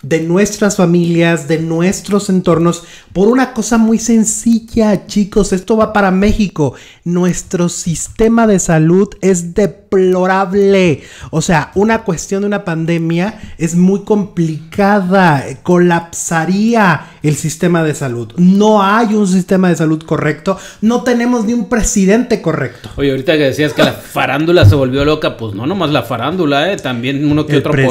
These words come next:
Speaker 1: presidente, ¿qué pasó el presidente en la
Speaker 2: No me,
Speaker 1: mañana?
Speaker 2: <laughs> no me lo recuerdes porque me voy, no,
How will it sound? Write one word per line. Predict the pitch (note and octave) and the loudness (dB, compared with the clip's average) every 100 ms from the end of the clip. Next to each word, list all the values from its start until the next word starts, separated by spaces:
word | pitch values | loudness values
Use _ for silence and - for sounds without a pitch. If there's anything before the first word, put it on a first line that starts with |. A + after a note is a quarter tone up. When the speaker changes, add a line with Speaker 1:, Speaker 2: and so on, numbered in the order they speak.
| B2 | 0
Speaker 1:
presidente, | C3 A#2+ B2+ C3+ E3 F3+ C#4 B3 E3 | -2 0 0 0 -2 0 0 2 0
¿qué | - D#3 | -2 -4
pasó | - A3+ - G#3+ | 0 0 2 0
el | G#3 | 0
presidente | A#3+ G3+ F3+ F3+ | 0 0 2 2
en | A3+ | 2
la | G#3 | 4
Speaker 2:
No | E3+ | 2
me, | D#3 | 2
Speaker 1:
mañana? | D3+ D3 D3 F3 | 2 2 2 2
Speaker 2:
<laughs> | |
no | D3 C#3+ | 0 0
me | E3+ | 2
lo | E3+ | 2
recuerdes | C#3 A2+ C#3 F3 | 2 -2 -4 -4
porque | - C#3 - A#2 | -4 -8 -8 -10
me | A#2+ | -10
voy, | A2+ B2+ | -10 -10
no, | A#2+ | -4